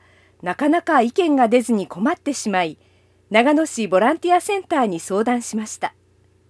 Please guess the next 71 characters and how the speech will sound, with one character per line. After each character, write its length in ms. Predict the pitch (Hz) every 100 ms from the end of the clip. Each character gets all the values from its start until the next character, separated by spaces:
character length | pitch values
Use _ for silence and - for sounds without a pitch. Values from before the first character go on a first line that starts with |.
| _ _ _ _ _ _ _ _ _
今 300 | 233 370 415
の 100 | 330
日 140 | 233
本 240 | 220 311 277
で 120 | 240
は 220 | 190 175 - _ _
何 280 | 185 294 427
が 160 | 381 285
足 120 | 247
り 100 | 247
な 140 | 269
い 80 | 269
の 120 | 220
か、 280 | - 175 160 - _ _
何 280 | 196 311 415
が 120 | 311
必 300 | 240 - -
要 200 | 262 269
な 140 | 269 262
の 120 | 240
か、 240 | 180 160 - _ _ _ _
そ 180 | - 208
し 80 |
て 240 | - 220 220 _ _ -
私 320 | - 311 381
た 140 | 370
ち 120 | - 262
に 240 | 226 202 -
一 140 | 226
体 340 | - 320 330
何 280 | 269 294 440
が 140 | 349 226
で 140 | 208
き 160 | - 269
る 100 | 262
の 140 | 214
か 240 | 180 180 - _ _ -
と 80 | 262
い 60 |
っ 60 | 247
た 160 | 277 269
こ 100 | 285
と 200 | 262 196
を 120 | 185 _ _
ボ 120 | 196
ラ 140 | 226 311
ン 80 | 359
テ 100 | 370
ィ 40 |
ア 60 | 359
セ 180 | 392
ン 60 | 392
タ 200 | - 269
ー 60 | 208
で 240 | 170 - -
分 180 | 180
か 120 | - 339
り 80 | 359
や 140 | 381
す 100 | -
く 100 | 240
教 100 | 196 - 254
え 120 | 262
て 160 | 247
い 60 | 233
た 100 | 214
だ 140 | 208
き 100 | 208
ま 100 | 190
し 140 | - -
た。 160 | 151